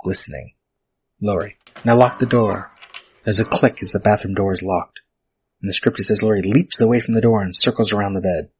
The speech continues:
Not exactly. Laurie heads to the left. Second twenty-nine, she goes into the bedroom where the kids were asleep in minute seventy. Second thirty, she opens the balcony door to the right. Second thirty-two, the shape keeps coming. He is in only slightly more of a hurry than Doctor Loomis last minute.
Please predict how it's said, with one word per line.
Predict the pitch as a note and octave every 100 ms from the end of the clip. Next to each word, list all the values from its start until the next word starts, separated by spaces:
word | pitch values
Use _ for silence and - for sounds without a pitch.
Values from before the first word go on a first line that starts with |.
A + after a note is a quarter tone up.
| _ _ -
Not | C3+ A2
exactly. | F#2 E2+ - - _ _ -
Laurie | B2+ A#2+ G#2+
heads | G#2+ -
to | A2
the | G2
left. | G2 F2+ - - _
Second | - B2 A#2
twenty-nine, | - G#2+ G#2 G#2
she | G2
goes | A2 G#2
into | G#2
the | G2+
bedroom | F#2 G#2 G#2+
where | G2
the | F2+
kids | - A2+ -
were | G2+
asleep | F#2 - F#2+
in | F#2+ F#2
minute | F#2+ F2
seventy. | - G2 F2+ D2+ _ _ _
Second | - A#2 A#2 A#2
thirty, | A2+ G2+
she | -
opens | - A#2+ A2
the | G2+
balcony | G2+ G#2 G#2 G2
door | G2 F#2
to | G2
the | F#2
right. | F#2+ F2
Second | - B2 A#2+
thirty-two, | A#2 G#2 -
the | F#2+
shape | F#2 - G2+
keeps | - - -
coming. | - G2 - _ _ _
He | - F3
is | C#3+
in | B2
only | A#2 A#2 G#2
slightly | - D#3 - C3+
more | C3
of | B2+
a | G#2
hurry | A#2+ B2+
than | G#2+ F#2
Doctor | G#2+ -
Loomis | A2+ A#2+ B2 -
last | E2+ - -
minute. | E2 -